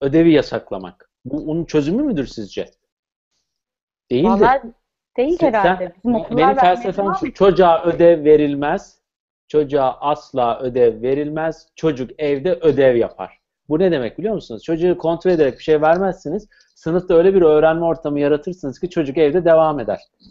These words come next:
Speaker 1: Öğrenmesine devam eder. O çocuğu durduramazsınız zaten.
Speaker 2: Evet.
Speaker 1: Zaten bazı şirketler oluyor ya, giriş, e, çıkış saatleri olmuyor.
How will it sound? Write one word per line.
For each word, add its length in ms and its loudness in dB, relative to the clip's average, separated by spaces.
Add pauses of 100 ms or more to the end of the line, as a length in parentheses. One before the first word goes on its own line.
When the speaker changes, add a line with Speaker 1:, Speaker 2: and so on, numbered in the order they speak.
(220)
Speaker 1:
Öğrenmesine 600 0
devam 320 2
eder. 180 -2
O 100 -4
çocuğu 300 -4
durduramazsınız 760 -4
zaten. 320 -10 (960)
Speaker 2:
Evet. 140 -2
Speaker 1:
Zaten 260 2
bazı 240 2
şirketler 440 -2
oluyor 300 4
ya, 80 4
giriş, 360 -6 (240)
e, 240 -12
çıkış 240 -10
saatleri 580 -2
olmuyor. 500 2